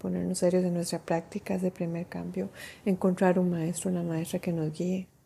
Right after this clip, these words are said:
Esencial. Sin esa guía, sin ese apoyo, no llegamos ni a la esquina. El camino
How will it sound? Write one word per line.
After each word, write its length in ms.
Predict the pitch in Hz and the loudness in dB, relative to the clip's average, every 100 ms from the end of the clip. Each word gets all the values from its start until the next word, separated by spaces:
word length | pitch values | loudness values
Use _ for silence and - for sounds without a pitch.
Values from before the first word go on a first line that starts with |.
| _ _ _ _ - | _ _ _ _ -2
Esencial. 840 | 196 190 175 165 - 165 180 202 233 - - - - | 0 0 0 0 0 0 0 -2 -4 -10 -20 -20 -6
Sin 320 | - 202 185 | 2 6 6
esa 240 | 185 196 | 6 4
guía, 380 | 185 202 220 226 | 4 6 8 8
sin 160 | 214 196 | 6 2
ese 160 | 196 | 2
apoyo, 380 | 202 208 202 208 | 0 2 4 4
no 100 | 202 | 4
llegamos 420 | 202 196 196 202 | 4 4 2 2
ni 140 | 202 208 | 4 4
a 80 | 214 | 4
la 120 | 214 | 2
esquina. 720 | 208 - 226 214 202 190 156 - _ _ _ _ _ _ _ _ _ _ _ _ _ - _ _ _ _ _ _ _ _ _ _ - | 0 0 2 4 4 2 -4 -12 _ _ _ _ _ _ _ _ _ _ _ _ _ -20 _ _ _ _ _ _ _ _ _ _ -12
El 80 | - | -4
camino 420 | 185 185 190 | 0 2 0